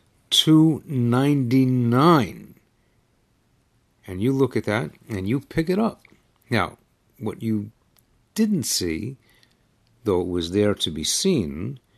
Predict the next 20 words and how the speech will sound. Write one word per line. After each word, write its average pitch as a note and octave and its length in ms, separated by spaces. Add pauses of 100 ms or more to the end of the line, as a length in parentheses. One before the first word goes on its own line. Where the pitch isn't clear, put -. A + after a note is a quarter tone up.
(680)
was G2 460 (180)
much, A#2+ 720
much G#2 640 (100)
smaller A#2+ 800
print - 540 (760)
at - 200
the F#2+ 80
bottom G2+ 640
that E2 180
said, G2+ 640 (720)
"Available C3+ 600
only B2 300
with A2 140
the F#2+ 80
purchase G2+ 420
of G2 140
ten F#2+ 260
dollars E2 460
or G2 80
more." G#2 360